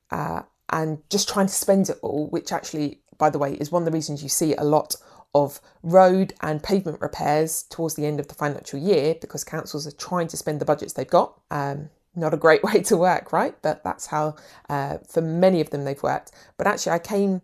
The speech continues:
um, from Essex County Council, and in some of the departments, they were working from a zero-based budgeting, so that they weren't gonna always get the budgets they'd always had. Uh, we went through,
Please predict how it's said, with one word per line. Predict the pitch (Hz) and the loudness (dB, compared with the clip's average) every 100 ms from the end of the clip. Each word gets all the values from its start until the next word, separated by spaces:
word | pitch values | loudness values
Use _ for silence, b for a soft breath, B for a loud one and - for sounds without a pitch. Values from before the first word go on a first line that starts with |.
| - | -6
um, | 147 143 143 143 | -4 -4 -4 -6
from | 170 | -2
Essex | 175 190 - | -2 -2 -6
County | 156 - | -8 -6
Council, | 170 - 143 | -8 -6 -8
and | |
in | 147 | -6
some | - - 196 | -2 0 0
of | 190 | 0
the | - | -4
departments, | - - 180 160 95 | -10 -8 -6 -6 -6
they | - | -6
were | 151 147 | -4 -2
working | 156 175 165 143 | 0 0 -2 -14
from | 147 151 | -10 -6
a | 147 | -4
zero-based | 160 147 143 139 143 | -2 -2 -2 -4 -2
budgeting, | 220 208 - - - | -2 -2 -8 -14 -10
so | - - | -10 -10
that | - | -6
they | 156 | -6
weren't | 151 165 190 180 - b b b | -4 0 2 2 -4 b b b
gonna | 165 - | -2 0
always | - 196 190 185 | 2 6 6 4
get | - | -4
the | - | -2
budgets | 165 - - | -2 -4 -6
they'd | 156 | -4
always | 151 143 143 | -2 -2 -4
had. | - 214 208 196 - b b b - | -4 -2 -2 -4 -12 b b b -12
Uh, | 135 - | -10 -8
we | 147 | -6
went | 147 143 | -4 -4
through, | - 147 143 139 | -4 -4 -4 -6